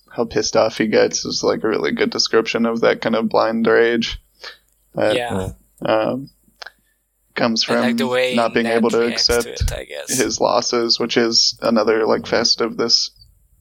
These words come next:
Speaker 1: idealized version. It's, he can't accept the loss because he doesn't even know what he lost.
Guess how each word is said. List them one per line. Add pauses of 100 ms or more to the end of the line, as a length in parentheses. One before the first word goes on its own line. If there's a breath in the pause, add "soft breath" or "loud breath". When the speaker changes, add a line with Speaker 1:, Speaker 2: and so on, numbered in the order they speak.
(140)
Speaker 1:
idealized
version.
It's, (120)
he
can't
accept (340 soft breath)
the
loss
because
he
doesn't
even
know
what
he
lost.